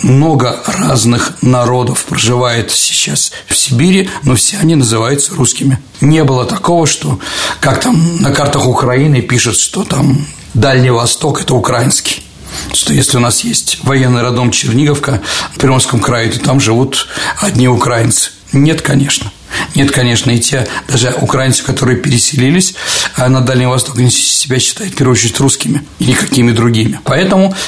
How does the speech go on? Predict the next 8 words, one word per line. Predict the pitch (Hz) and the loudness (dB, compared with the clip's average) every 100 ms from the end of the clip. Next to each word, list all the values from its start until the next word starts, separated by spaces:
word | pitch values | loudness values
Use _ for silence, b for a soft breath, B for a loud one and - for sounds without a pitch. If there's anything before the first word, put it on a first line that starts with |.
| B - | B -6
все | - - | -2 -2
переселялись. | 294 277 - 92 95 107 - - | 0 0 2 0 0 0 -2 -4
Есть | - 135 139 139 | 0 2 2 0
и | 123 | -2
польские, | 143 170 - - 131 | 0 0 0 -2 0
и | 123 | 2
эстонские | - - 143 143 - 127 120 B B | 0 0 0 0 0 0 0 B B
хутора | - 135 127 117 113 107 | 0 0 2 0 0 -2